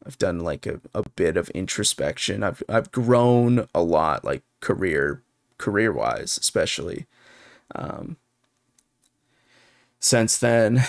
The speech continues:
I've made a bunch of more friends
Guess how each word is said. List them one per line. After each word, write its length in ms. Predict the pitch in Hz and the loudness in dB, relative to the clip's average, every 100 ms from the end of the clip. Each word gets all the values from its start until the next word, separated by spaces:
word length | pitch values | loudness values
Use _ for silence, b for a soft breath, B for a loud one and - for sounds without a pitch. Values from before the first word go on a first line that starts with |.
| B B B B - | B B B B -4
I've 340 | 107 - - - _ _ | -4 -4 -10 -12 _ _
made 300 | 113 113 113 | 2 4 4
a 60 | 113 | 2
bunch 340 | - 107 113 | 2 0 0
of 140 | 113 107 | -2 -2
more 200 | 107 107 | -2 -2
friends 720 | - 98 101 113 123 - - | -2 -2 -2 -2 -2 -4 -6